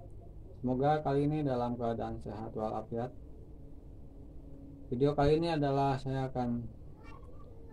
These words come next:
mu-, mengukur kemeja pria ya,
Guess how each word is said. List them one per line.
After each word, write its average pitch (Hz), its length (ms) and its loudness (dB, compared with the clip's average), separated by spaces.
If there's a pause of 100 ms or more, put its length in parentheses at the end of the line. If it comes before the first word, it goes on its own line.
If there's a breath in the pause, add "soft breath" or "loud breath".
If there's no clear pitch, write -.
(500)
mu-, 123 240 6
mengukur 135 800 6 (2000)
kemeja 123 480 4
pria 127 400 6
ya, 117 320 4